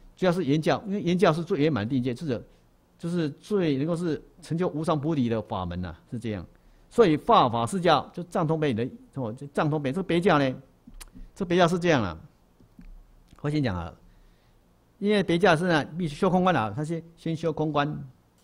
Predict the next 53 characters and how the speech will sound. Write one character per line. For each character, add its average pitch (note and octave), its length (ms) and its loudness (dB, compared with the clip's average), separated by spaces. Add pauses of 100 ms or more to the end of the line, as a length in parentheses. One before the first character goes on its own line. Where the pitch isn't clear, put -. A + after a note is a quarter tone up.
(160)
再 B2+ 100 -8
修 C#3+ 140 0
假 G2 240 -4
观， C3 340 -2
再 B2+ 80 -10
修 B2 140 -4
中 A#2 160 -4
观， A2 200 -4 (220)
别 A2 100 -6
教 A2 120 -4
次 - 200 -6
第 B2 120 2
性 G#2 200 -2
的。 F2+ 80 -10 (240)
比 F#3+ 80 -6
如 D#3 60 -2
说， E3 260 0 (840)
十 - 160 -4
信 G3 180 4
位 F#3+ 80 8
菩 D#3 140 2
萨 D#3 140 8
呢， G2+ 340 0
他 D#3 80 -4
修 F3 100 4
什 C3+ 80 2
么？ G2+ 220 -2 (380)
虚 - 200 -8
空 A2+ 220 -2
观。 G2+ 180 -4 (920)
十 - 180 -4
住 G#3+ 140 4
位 A3 140 12
菩 F#3+ 100 4
萨 F#3 80 4
修 F#3+ 60 8
什 E3 80 6
么？ G#2+ 200 2 (460)
体 G#2 180 -8
空 A2 220 -2
观。 G2 240 -4 (880)
十 C3 200 -4
信、 C#3 220 0
十 C3 140 -2
住、 C3+ 200 -2
十 G3 220 2
行 D3 180 2
修 F3+ 140 4
什 D3 80 2
么？ A#2 160 0 (140)
修 D#3 180 -4
假 F#2 180 -4
观。 G2 280 -6